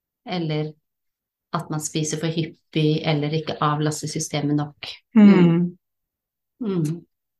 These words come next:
Speaker 2: Ja, og så når det gjelder inflammasjon da, og da må en jo gå over litt mot autoimmune sykdommer igjen.
Speaker 1: Ja, ja.
Speaker 2: Eh, har du erfaring med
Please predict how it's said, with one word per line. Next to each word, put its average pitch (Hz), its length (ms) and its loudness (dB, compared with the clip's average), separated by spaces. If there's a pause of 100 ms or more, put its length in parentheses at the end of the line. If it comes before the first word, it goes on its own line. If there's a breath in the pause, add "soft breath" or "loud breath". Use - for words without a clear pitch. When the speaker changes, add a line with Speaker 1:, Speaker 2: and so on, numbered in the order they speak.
(480 soft breath)
Speaker 2:
Ja, 240 520 8
og 240 120 2
så 240 720 6 (360)
når 233 220 4
det 226 160 4
gjelder 240 760 0
inflammasjon 214 960 -4
da, 175 380 -4 (180)
og 196 120 -6
da 202 440 0
må 196 400 -4
en 202 140 -6
jo 202 60 -4 (240)
gå 196 140 -10
over 190 300 -4
litt 185 220 -8
mot 180 200 -8
autoimmune 208 560 -2
sykdommer 226 800 0
igjen. 208 500 2 (160)
Speaker 1:
Ja, 190 60 -16
ja. 185 180 -14
Speaker 2:
Eh, 208 640 0
har 214 460 2
du 226 60 -4
erfaring 208 640 -2
med 196 180 -6